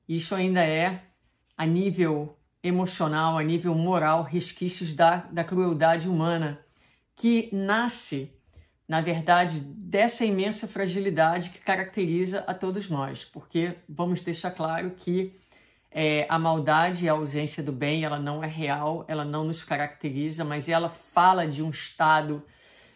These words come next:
de desconexão profundo, ela fala de um estado de, é, é, de falta, de ausência,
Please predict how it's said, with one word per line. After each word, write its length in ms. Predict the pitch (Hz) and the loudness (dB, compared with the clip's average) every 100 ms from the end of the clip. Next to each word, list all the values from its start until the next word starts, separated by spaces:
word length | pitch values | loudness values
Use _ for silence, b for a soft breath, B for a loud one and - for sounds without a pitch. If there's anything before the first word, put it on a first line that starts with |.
| - | -12
de 520 | 139 135 175 175 170 | -8 -2 2 2 0
desconexão 880 | 143 160 180 202 180 180 - 175 175 | -4 -6 -4 -2 0 -2 -4 -2 -2
profundo, 580 | 170 165 - 160 156 | -2 -6 -4 -2 0
ela 160 | 151 147 | 0 -2
fala 320 | - 156 156 | 0 2 2
de 160 | 151 151 | 0 -6
um 60 | |
estado 500 | 147 - 156 147 147 | -6 -2 4 4 2
de, 520 | 147 131 156 156 143 - b b b b b - | -6 -4 -2 0 -2 -6 b b b b b -6
é, 640 | 147 143 139 135 139 147 - | -2 0 0 -4 -6 -8 -10
é, 680 | 143 139 143 53 50 50 - _ _ _ | -8 -8 -8 -10 -10 -12 -16 _ _ _
de 180 | - 160 | -8 -6
falta, 580 | 175 - 160 160 160 170 | -2 6 8 8 2 -4
de 160 | 131 156 | 0 0
ausência, 920 | 151 127 135 165 175 - 143 143 | 0 -2 -2 -2 -4 -6 -8 -10